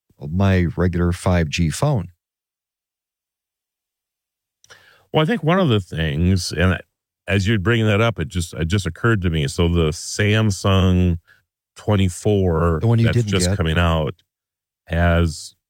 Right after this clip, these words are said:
Speaker 2: one I didn't get. I got the twenty-three instead. I just couldn't
Speaker 1: <laughs>
Speaker 2: wait.
Speaker 1: Sorry.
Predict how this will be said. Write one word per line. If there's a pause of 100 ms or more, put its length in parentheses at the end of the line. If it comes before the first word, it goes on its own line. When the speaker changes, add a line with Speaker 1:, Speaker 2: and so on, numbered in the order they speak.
(840)
Speaker 2:
one
I
didn't
get.
I
got
the
twenty-three
instead.
I
just
couldn't
Speaker 1:
<laughs>
Speaker 2:
wait.
Speaker 1:
Sorry.